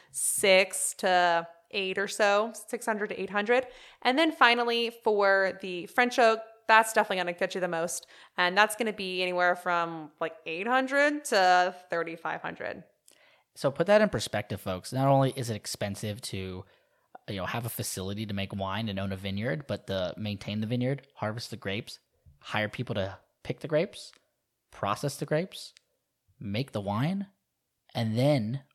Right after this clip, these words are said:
Speaker 2: what you do after that, if you choose to wanna use an oak barrel, let's say you have a Napa Cabernet and you feel like you need to have some kind of new oak,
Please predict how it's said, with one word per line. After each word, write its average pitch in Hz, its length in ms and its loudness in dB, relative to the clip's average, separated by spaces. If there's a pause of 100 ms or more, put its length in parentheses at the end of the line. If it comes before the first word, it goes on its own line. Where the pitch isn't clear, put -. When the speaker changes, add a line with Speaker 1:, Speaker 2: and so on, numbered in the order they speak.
Speaker 2:
what 110 160 -8
you 120 60 -4
do 110 80 -4
after 107 220 -6
that, 123 320 -2
if 113 120 -10
you 107 140 -8
choose 156 480 -4
to - 120 -6
wanna 104 200 -4
use 120 320 -2
an 101 80 -6
oak 98 160 -10
barrel, 156 240 0
let's 110 140 -8
say 113 80 -4
you 104 120 -6
have 120 460 0 (480)
a 120 100 0
Napa 104 520 -2
Cabernet 104 680 -2
and 101 100 -6
you 95 60 -6
feel 107 160 -4
like 110 200 -4
you 113 180 -6
need 117 380 -2
to 131 60 -4
have 117 180 -2
some 110 160 -6
kind 113 160 -4
of 101 80 -2
new 101 260 -6
oak, 143 320 2